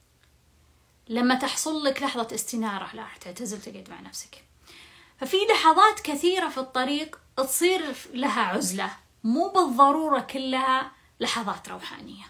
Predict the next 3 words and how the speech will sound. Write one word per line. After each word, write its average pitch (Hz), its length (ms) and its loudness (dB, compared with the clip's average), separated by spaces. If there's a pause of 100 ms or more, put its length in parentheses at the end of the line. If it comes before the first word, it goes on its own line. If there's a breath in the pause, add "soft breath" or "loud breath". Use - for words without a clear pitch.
(640)
مو 247 120 0
بالضرورة. 190 520 -6 (1120 loud breath)
لكن 330 400 0